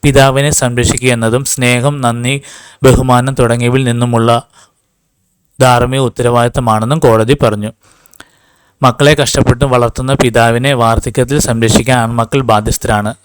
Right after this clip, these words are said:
ധാർമ്മിക ചുമത എന്നതിലുപരി നിയമപരമായ ഉത്തരവാദിത്തമാണിത്. മതഗ്രന്ഥങ്ങളും സാംസ്കാരിക പാരമ്പര്യവും നിയമവ്യവസ്ഥയും മക്കൾ, പ്രത്യേകിച്ച് ആൺമക്കൾ, വാർദ്ധക്യത്തിലെത്തിയ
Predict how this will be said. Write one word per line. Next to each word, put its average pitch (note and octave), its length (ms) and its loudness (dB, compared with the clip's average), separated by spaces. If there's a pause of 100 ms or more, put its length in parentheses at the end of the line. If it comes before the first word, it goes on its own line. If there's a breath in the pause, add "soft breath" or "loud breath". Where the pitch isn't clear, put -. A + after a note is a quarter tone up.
ധാർമ്മിക A#2+ 460 2
ചുമത A#2 400 0
എന്നതിലുപരി A#2+ 880 0 (300 loud breath)
നിയമപരമായ C3 640 2
ഉത്തരവാദിത്തമാണിത്. A#2 1000 0 (100)
മതഗ്രന്ഥങ്ങളും B2+ 800 0 (300 loud breath)
സാംസ്കാരിക B2 720 0
പാരമ്പര്യവും A#2 720 0
നിയമവ്യവസ്ഥയും A#2 760 -2 (300 loud breath)
മക്കൾ, C3 320 0
പ്രത്യേകിച്ച് A#2+ 540 0
ആൺമക്കൾ, A#2 500 0
വാർദ്ധക്യത്തിലെത്തിയ A#2 880 0